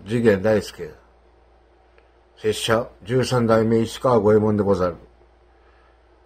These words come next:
裏切りは女のアクセサリー、峰不二子よ。なあ、みんな、ところでさ、カエルって食ったことある？何言ってんだよ、ルパン、いきなり。カエルだよ、カエル。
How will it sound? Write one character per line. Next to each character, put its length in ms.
裏 220
切 140
り 100
は 140
女 260
の 100
ア 60
ク 100
セ 160
サ 200
リ 100
ー、 80
峰 240
不 120
二 140
子 140
よ。 260
な 200
あ、 40
み 180
ん 40
な、 160
と 120
こ 120
ろ 160
で 140
さ、 480
カ 160
エ 80
ル 120
っ 20
て 140
食 160
っ 20
た 100
こ 140
と 120
あ 80
る？ 340
何 280
言 40
っ 60
て 200
ん 40
だ 80
よ、 80
ル 100
パ 120
ン、 80
い 20
き 80
な 160
り。 260
カ 160
エ 80
ル 160
だ 80
よ、 80
カ 240
エ 60
ル。 320